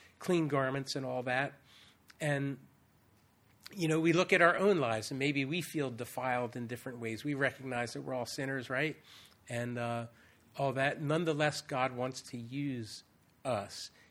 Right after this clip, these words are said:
and he's given us his robes of righteousness. He's put a clean turban on our head. He's given us garments of white, and we can serve him because he has made us holy, right? Because we have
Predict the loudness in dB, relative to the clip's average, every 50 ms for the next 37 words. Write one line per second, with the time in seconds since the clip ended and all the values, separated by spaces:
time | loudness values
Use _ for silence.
0 | _ _ -6 -6 -6 -4 -2 -2 -2 -2 -2 -4 -4 -6 -6 -6 -6 -6 -6 -6
1 | -6 -6 -6 -4 -4 -4 -4 -6 -8 -8 -6 -4 -4 -2 0 0 0 0 -2 -4
2 | -8 -12 -14 -14 _ _ -20 -20 _ _ _ -10 -8 -6 -6 -6 -6 -2 2 2
3 | 2 2 2 -2 -4 -4 -6 -6 -6 -6 -6 -6 -6 -2 -2 -2 -2 -2 -4 -4
4 | -6 -6 -6 -6 -6 -6 -4 -2 -4 -2 -2 0 -2 0 -2 -2 -2 -2 -2 -2
5 | -2 0 0 2 0 0 -2 -6 -16 -20 -20 -20 -20 -16 -8 -4 -2 -2 0 0
6 | 0 0 0 0 -2 -4 -6 -6 -4 0 2 2 2 2 2 0 -2 -4 -6 -6
7 | -4 -4 -4 -4 -6 -4 0 2 4 4 4 2 0 -4 -14 -20 -20 -20 -20 _
8 | _ _ -4 -2 -2 0 0 0 0 -2 -2 -4 -2 -2 -2 0 0 0 0 0
9 | -2 -4 -4 -4 -4 -6 -8 -6 -6 -6 -6 -6 -6 -4 -2 -2 -2 -2 -2 -4
10 | -6 -6 -4 -2 -2 -4 -4 -6 -10 -20 -20 -20 _ _ _ _ -4 -2 -2 -2
11 | -4 -8 -10 -6 -6 -4 -4 -4 -6 -8 -8 -10 -12 -16 _ _ -8 -4 -2 -2
12 | -2 -4 -6 -8 -12 -10 -10 -10 -8 -6 -6 -4 -4 -6